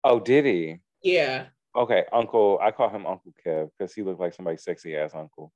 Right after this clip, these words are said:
Speaker 2: Yeah, he was on a season of Ink Masters.
Speaker 1: Kevin, if you're
Speaker 2: And he
Speaker 1: listening.
Speaker 2: literally, like, the,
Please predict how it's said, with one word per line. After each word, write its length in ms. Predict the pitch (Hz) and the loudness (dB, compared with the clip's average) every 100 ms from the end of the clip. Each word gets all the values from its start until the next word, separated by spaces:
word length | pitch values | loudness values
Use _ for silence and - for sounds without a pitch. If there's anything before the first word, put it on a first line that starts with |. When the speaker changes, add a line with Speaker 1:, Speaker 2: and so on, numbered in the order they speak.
| _ - | _ -6
Speaker 2:
Yeah, 280 | 196 190 185 | -2 0 -2
he 180 | 226 | -4
was 240 | 262 262 226 | -6 -6 -4
on 340 | 208 196 190 - | -4 -4 -6 -6
a 120 | 170 | -10
season 400 | - 196 190 170 | -8 -10 -8 -8
of 120 | 147 | -10
Ink 260 | - 160 131 | -10 -12 -12
Masters. 840 | 131 131 135 123 113 160 - _ _ | -10 -10 -12 -12 -10 -10 -12 _ _
Speaker 1:
Kevin, 240 | 101 - 175 | -4 -2 -6
if 100 | 165 | -4
you're 120 | 170 | -4
Speaker 2:
And 80 | 156 | -2
he 60 | 226 | -6
Speaker 1:
listening. 160 | 185 | -4
Speaker 2:
literally, 680 | 190 208 226 233 240 226 - | 0 2 2 0 -2 -4 -8
like, 340 | - 180 175 - 165 | -6 -4 -4 -6 -8
the, 280 | 156 170 160 | -4 -4 -4